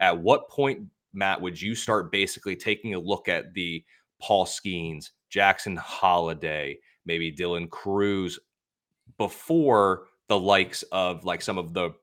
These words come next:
current M L B stars? Like, for example, if I'm looking at A D P since Christmas Day over at N F B C, Ronald Acuna, Bobby Witt, Julio Rodriguez, and Corbin Carroll are the first four picks. I'm probably taking any of those four before a prospect.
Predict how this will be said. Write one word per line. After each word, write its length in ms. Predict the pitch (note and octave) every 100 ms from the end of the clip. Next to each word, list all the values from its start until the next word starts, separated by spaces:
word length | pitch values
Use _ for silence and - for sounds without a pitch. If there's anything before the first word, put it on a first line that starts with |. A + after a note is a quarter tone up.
| _
current 480 | - F#3 D#3+ A2 - _ _ -
M 160 | G#2 G2+
L 160 | G2
B 160 | E2+ F#2
stars? 400 | - F2+ E2 D#2+
Like, 160 | E2
for 140 | - B2
example, 360 | G#2+ A2 G2+
if 80 | G2
I'm 100 | G2
looking 220 | A2+ A#2
at 100 | G2+
A 120 | G2 G#2+
D 140 | G#2
P 180 | - G#2
since 220 | - E2+
Christmas 360 | - G2+ G2+ -
Day 160 | F#2+
over 220 | F#2 F2+
at 60 | F2+
N 100 | F#2+
F 160 | F#2 -
B 120 | E2
C, 340 | - E2+ E2 _ _ _
Ronald 300 | G#2 A2+ A2
Acuna, 300 | G#2+ G#2+ G2
Bobby 300 | F2+ G2+ G2+
Witt, 300 | F#2 F#2+ F2+ -
Julio 320 | A2+ G#2 G2
Rodriguez, 500 | F#2+ F2+ F2+ F2+ E2+
and 100 | E2
Corbin 300 | - G2+ F#2+
Carroll 260 | - F#2 F2
are 80 |
the 100 | E2+
first 300 | - - E2
four 200 | - E2
picks. 420 | - - - - - _ _ _
I'm 320 | - G#2 C3+ C#3+
probably 300 | C#3+ C3 A#2+
taking 400 | B2 A2 G2+ G2
any 240 | G#2+ A2
of 140 | G#2+
those 200 | F#2+ G2
four 260 | - F2+ F#2
before 280 | E2+ - E2+
a 40 |
prospect. 580 | - - - - - -